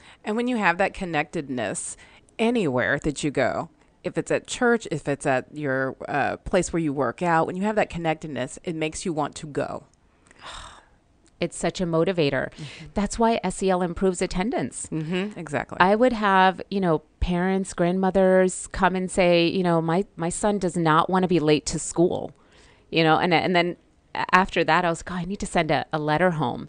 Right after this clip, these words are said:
Speaker 2: letting parents know that we're having morning meeting and it's important to be here on time," 'cause they didn't
Speaker 1: Mm-hmm.
Speaker 2: wanna miss it.
Speaker 1: Yeah. So you mentioned empathy, and you said that there are several types of empathy, which I wasn't aware of. So is,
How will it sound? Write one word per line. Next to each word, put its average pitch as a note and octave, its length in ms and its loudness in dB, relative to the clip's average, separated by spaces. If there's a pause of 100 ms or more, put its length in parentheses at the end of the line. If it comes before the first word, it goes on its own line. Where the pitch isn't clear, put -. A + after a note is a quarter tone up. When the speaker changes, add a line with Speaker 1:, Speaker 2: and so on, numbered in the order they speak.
(120)
Speaker 2:
letting D#3 240 2
parents D3 400 -2
know D#3 280 2
that C3+ 300 2
we're C#3+ 120 -2
having D3 300 2
morning C#3 300 -2
meeting D3 280 -2
and C3 80 -6
it's C#3 120 -6
important C#3 360 -4
to D#3 80 -8
be C#3+ 140 -2
here E3+ 100 -4
on - 160 -4
time," - 180 -10
'cause F#3 140 -4
they A3 80 2
didn't B3 140 0
Speaker 1:
Mm-hmm. A#3+ 40 -2
Speaker 2:
wanna A#3+ 160 -2
miss F#3+ 300 -6
it. - 320 2
Speaker 1:
Yeah. D#3+ 260 -8 (2000)
So A3 300 2 (220)
you G3 180 -6
mentioned A3+ 400 2
empathy, G#3 380 2
and E3 100 0
you D#3+ 80 0
said E3+ 200 -2
that D#3 140 0
there D3 140 4
are C#3 180 2
several D3+ 340 0
types G3+ 280 -2
of D#3+ 100 -2
empathy, C#3+ 380 -2
which D#3 180 -2
I D3+ 60 2
wasn't D3 300 0
aware D3 380 4
of. C3+ 220 2
So D3 280 2
is, E3+ 220 -2